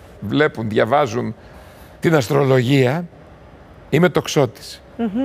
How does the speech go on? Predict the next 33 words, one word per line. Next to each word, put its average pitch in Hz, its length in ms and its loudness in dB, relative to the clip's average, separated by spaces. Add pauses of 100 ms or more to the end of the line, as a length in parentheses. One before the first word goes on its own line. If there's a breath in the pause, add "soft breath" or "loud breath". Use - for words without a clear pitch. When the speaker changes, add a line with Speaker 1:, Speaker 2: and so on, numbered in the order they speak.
(500)
Speaker 1:
Και - 80 0
ο 139 60 0
τοξότης 165 520 -2
έχει 139 160 -4
σύμβολο 156 380 2
τον 135 160 0
κένταυρο. 107 580 0 (1040)
Speaker 2:
Άρα, 226 400 2 (840)
να, 220 140 2
Speaker 1:
Άρα, 139 260 4
Speaker 2:
να 135 60 4
ρωτήσω - 280 2
αν - 60 2
πιστεύεις 233 360 0
και - 60 2
στην 143 140 6
Speaker 1:
μπορώ 151 80 4
να 165 60 6 (260)
Speaker 2:
αστρολογία; 226 300 4
Speaker 1:
συνδυάζω, 147 580 2
όχι, - 400 -2
Speaker 2:
Α. - 100 -2
Speaker 1:
μπορώ, 151 320 4 (320 loud breath)
δεν 151 220 -2
εννοούσα 127 360 0
αυτό. 123 320 0 (640 loud breath)
Ε, - 280 2 (320)
Speaker 2:
Δανείζεσαι 269 600 4
το 262 80 2
σύμβολο. 262 280 2
Speaker 1:
δανείζομαι 185 440 4
το 185 100 2
επιχείρημα. 139 680 2